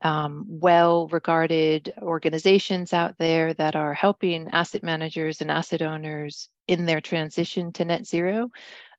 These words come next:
Um, we've had some corporates approach us for access to carbon as well through forestry investments, which is a new interesting type of investor for us.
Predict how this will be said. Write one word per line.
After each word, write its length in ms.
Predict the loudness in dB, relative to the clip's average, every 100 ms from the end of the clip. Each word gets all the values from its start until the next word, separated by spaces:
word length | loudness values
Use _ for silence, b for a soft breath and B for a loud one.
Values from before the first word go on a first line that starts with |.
| 0
Um, 500 | 2 2 -2 -6 -4
we've 140 | 0
had 200 | 2 0
some 180 | -4 -12
corporates 500 | -2 -2 0 -4 -4
approach 400 | -4 -2 0 0
us 280 | -2 -2 -8
for 420 | -6 -2 -2 -2 -4
access 460 | -6 -6 -8 -8
to 100 | -10
carbon 380 | -6 -2 -2 -2
as 160 | -6 -4
well 240 | -2 -2
through 220 | -4 -10
forestry 520 | -6 -4 -4 -4 -6 -6
investments, 600 | -2 -4 -2 -4 -4 -8
which 160 | -8 -8
is 120 | -6
a 60 |
new 320 | -6 -4 -6 -4
interesting 560 | -6 -4 -8 -8 -10
type 280 | -4 -2 -2
of 120 | -4
investor 440 | -6 -6 -6 -6 -10
for 280 | -6 -4 -2
us. 340 | -2 -4 -12